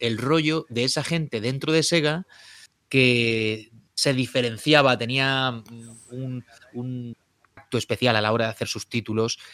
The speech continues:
eh, en todo, tanto a nivel gráfico, primero porque estaban dentro un poco de la casa y sabían exprimir la máquina, yo creo que nadie es-, podrá criticar a Nights en ese sentido, eh,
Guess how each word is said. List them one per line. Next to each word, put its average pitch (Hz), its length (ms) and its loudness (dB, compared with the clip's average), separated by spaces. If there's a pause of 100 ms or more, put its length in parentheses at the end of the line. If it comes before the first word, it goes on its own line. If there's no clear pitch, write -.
(180)
eh, 104 260 -6
en 104 100 -12
todo, 151 260 6
tanto 110 220 -8
a 104 40 -4
nivel 117 200 0
gráfico, 127 500 0
primero 107 260 -4
porque 110 200 -2
estaban 107 320 0
dentro 107 460 -4
un 104 100 -10
poco 107 220 -8
de 104 60 -4
la 104 120 -6
casa 104 400 -2
y 101 100 -8
sabían 107 480 -6 (300)
exprimir 113 500 -8
la 113 100 -4
máquina, 113 240 -4
yo 107 120 -6
creo 110 160 -4
que 107 80 -6
nadie 110 260 -2
es-, - 120 -8 (360)
podrá 107 380 -4
criticar 110 580 -8
a 113 160 -2
Nights 113 320 -4
en 113 80 -6
ese 117 160 -4
sentido, 123 480 -4 (460)
eh, 113 720 2